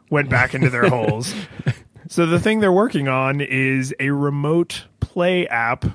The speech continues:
Speaker 1: like what you can do with a Vita, where you can play stuff that's on the P S four, the P S three from your Vita, but for Windows and Mac, which would totally, like, trump the Xbox, like,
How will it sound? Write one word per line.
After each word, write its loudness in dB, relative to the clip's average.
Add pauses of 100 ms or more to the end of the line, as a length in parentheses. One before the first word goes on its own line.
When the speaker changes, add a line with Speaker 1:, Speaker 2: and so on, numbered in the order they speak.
(120)
Speaker 1:
like -6
what 0
you 0
can -4
do 0 (100)
with -4
a -2
Vita, -2
where -4
you -6
can -10
play -4
stuff -4
that's -6
on -4
the -6
P -6
S -6
four, 2
the -2
P -10
S -8
three -4
from -6
your -4
Vita, -2 (460)
but -2
for 0
Windows 2
and -4
Mac, -6 (1400)
which -2
would 0
totally, 0
like, -4
trump -4 (440)
the -4
Xbox, -4
like, -6